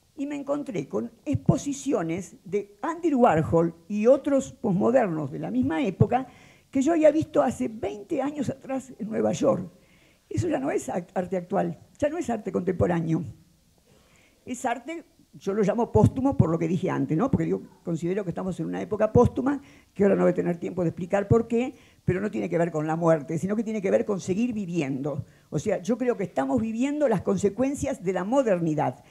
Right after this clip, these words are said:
El proyecto moderno tuvo una idea para el futuro, es decir, para nosotros, y se le chispotearon los efectos.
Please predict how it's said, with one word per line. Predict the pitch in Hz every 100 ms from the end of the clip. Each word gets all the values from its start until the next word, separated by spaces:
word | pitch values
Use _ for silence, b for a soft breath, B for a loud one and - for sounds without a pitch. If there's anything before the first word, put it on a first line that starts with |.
| b b
El | 196 208
proyecto | 233 214 - 302
moderno | 285 226 147 139 170
tuvo | - 254 285 277 - B B
una | - 262 269
idea | 226 185 156 135 135 - -
para | 156
el | 165
futuro, | 180 180 277 202 254 -
es |
decir, | 156 185 175
para | 175
nosotros, | 180 233 294 180 202 262 277 B B B -
y | 247 294 285 - _
se | - 208
le | 208
chispotearon | - 185 - 196 233 247 240
los | 185 170
efectos. | 147 156 - - 147 -